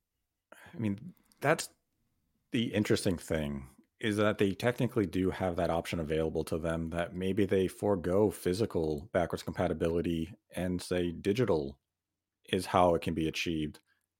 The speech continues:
Maybe they do physical and digital. Until we get clarity,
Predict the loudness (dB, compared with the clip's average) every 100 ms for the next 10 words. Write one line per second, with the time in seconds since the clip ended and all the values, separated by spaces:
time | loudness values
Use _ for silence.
0 | _ -2 4 8 8 8 6 4 4 2
1 | 2 2 2 4 2 2 0 -2 -4 -6
2 | _ _ _ _ _ -4 4 6 6 4
3 | 2 2 4 4 4 0 -4